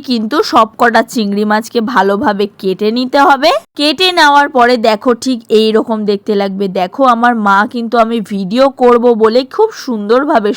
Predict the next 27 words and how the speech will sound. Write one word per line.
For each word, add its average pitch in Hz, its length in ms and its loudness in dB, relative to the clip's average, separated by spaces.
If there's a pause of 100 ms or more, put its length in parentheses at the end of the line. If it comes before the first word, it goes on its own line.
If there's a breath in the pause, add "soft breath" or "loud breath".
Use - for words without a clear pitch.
সাজিয়ে 214 480 -4
গুছিয়ে 220 400 -4
আমাকে 190 220 -8 (120)
দিয়েছে। 240 400 -2 (380)
ভালো 240 260 4 (160)
করে 302 180 4 (100)
কেটে 254 340 0
নেওয়ার 247 280 4 (100)
পরে 226 220 4 (140)
এর 233 180 4
মধ্যে 233 260 0 (100)
কিন্তু 226 300 -4 (220)
নুন 220 260 2 (320)
আর 214 100 4 (120)
হলুদ 220 320 2 (120)
গুঁড়ো 214 200 4 (120)
মিশিয়ে 240 400 -4 (200)
ভালো 208 260 2 (140)
করে 226 180 4 (160)
মেখে 220 340 0 (120)
নিয়ে 208 220 -4 (480 soft breath)
দশ 220 200 4 (140)
মিনিট 202 240 -4 (120)
মতো 202 200 -4 (140)
রেখে 285 320 2
দিতে - 180 -2 (100)
হবে। 170 220 -4